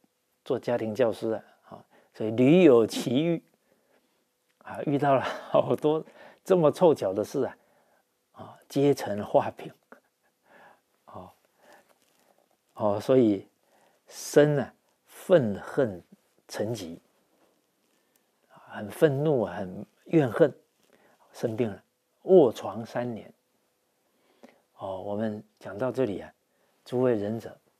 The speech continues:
啊，我们心里面还没有埋怨过去发生的事情。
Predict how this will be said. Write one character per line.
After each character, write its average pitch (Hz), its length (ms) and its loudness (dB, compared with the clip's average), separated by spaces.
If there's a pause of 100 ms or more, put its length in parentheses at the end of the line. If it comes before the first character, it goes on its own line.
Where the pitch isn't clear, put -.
(680)
啊， - 240 -20
我 110 160 0
们 131 160 -2
心 156 240 -2
里 113 120 0
面 127 200 -2
还 113 140 -2
没 127 140 0
有 113 100 -4
埋 107 320 -6
怨 131 240 -4
过 113 240 -2
去 123 160 -8
发 107 220 -8
生 104 180 -10
的 101 80 -12
事 - 160 -12
情。 - 180 -14